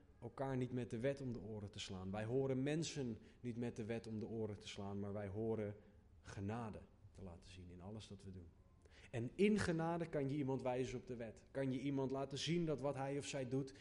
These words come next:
niet overeenkomt met het woord. Maar in genade moeten we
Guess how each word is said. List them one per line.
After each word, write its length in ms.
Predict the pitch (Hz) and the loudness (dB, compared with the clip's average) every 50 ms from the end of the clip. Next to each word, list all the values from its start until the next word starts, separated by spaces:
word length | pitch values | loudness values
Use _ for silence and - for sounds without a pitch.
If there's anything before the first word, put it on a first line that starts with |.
| - - - | -16 -10 -4
niet 380 | - 117 127 139 165 165 - - | 0 4 6 6 6 6 4 2
overeenkomt 600 | 151 143 127 131 135 135 135 135 - 131 123 123 | 2 2 2 2 2 2 2 2 0 0 0 0
met 120 | 123 117 | 0 0
het 120 | 117 101 104 | -2 -4 -4
woord. 340 | 117 110 95 - - - - - - - - - - - - - - - - - - - - - - 311 - - - - - - - - | -4 -4 -4 -6 -8 -14 -20 -20 -20 -20 -20 -20 -20 -20 -20 -20 -20 -20 -20 -20 -20 -20 -20 -16 -12 -10 -8 -8 -8 -10 -12 -14 -16 -10
Maar 200 | - 107 113 - - - - | -6 -6 -6 -6 -6 -12 -6
in 380 | - 143 147 156 160 160 151 - - | 0 2 2 4 4 2 0 -2 -6
genade 680 | - - - 131 117 120 127 139 143 139 139 117 117 107 | -8 -4 -4 -2 0 0 0 0 0 0 0 0 0 0
moeten 300 | 107 110 107 98 101 95 | 0 -2 -2 -4 -4 -6
we 120 | 98 | -6